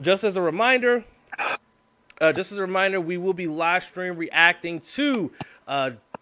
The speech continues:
Crown Jewel beginning at eleven fifty-five A M Eastern Time on Saturday, November the fifth, right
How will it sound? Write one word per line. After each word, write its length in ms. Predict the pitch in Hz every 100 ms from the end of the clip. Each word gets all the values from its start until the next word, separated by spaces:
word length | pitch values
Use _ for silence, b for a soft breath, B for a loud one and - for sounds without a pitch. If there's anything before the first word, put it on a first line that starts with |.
| _
Crown 380 | - 180 165 160
Jewel 300 | 120 160 170
beginning 400 | 160 151 170 175
at 160 | 160 139
eleven 320 | 147 185 196
fifty-five 680 | 208 190 190 - 180 175 165
A 200 | 160 170
M 120 | 170 151
Eastern 380 | 170 175 170
Time 420 | 160 175 160 165 131
on 140 | 143
Saturday, 760 | - 185 170 170 160 160 160 - B B
November 640 | 127 127 113 170 160 170
the 140 | 139 120
fifth, 560 | - - 190 190 - b b -
right 300 | 123 160